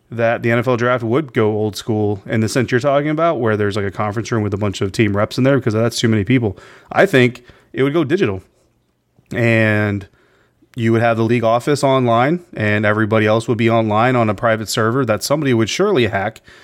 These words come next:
and cause all kinds of mayhem in. And, uh, I don't know. I mean, I don't know what the networks would do, you know? Like, I don't know if you put, like, Daniel Jeremiah on N F L Network and,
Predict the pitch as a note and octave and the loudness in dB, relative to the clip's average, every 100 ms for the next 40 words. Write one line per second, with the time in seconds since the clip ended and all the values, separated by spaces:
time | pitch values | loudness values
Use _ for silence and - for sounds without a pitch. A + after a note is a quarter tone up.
0 | _ - A2 G2+ - A#2+ C3 C3+ B2+ G#2 | _ -2 0 0 0 0 2 0 0 0
1 | G2+ F#2+ G2+ G2 C3 - - _ - B2 | -2 -2 -2 -2 -4 -6 -18 _ -4 0
2 | B2 A#2+ A#2+ B2 A#2+ A2+ - B2 B2 A#2+ | 2 2 0 0 -2 -6 -6 -2 0 0
3 | G2+ D3+ F3+ F3 B2+ C3 C3+ D3+ D3 A#2+ | 0 0 0 0 0 2 0 2 0 0
4 | A2+ C3+ D#3 - E3 D3+ E3+ E3+ C3+ C#3+ | 0 0 -2 -2 -2 0 0 0 -2 -2
5 | C#3+ B2 A#2+ B2 A#2 A2+ - B2 A2+ A2 | 0 0 0 0 -2 -4 -4 -2 0 -2
6 | A2+ A2+ A#2+ A#2 A#2 A2+ B2 A#2 A2+ A#2+ | 0 0 0 0 0 0 0 0 -2 -2
7 | A2+ A2+ A#2 C3 B2 G#2+ G#2+ | -2 -2 0 -2 -2 -4 -4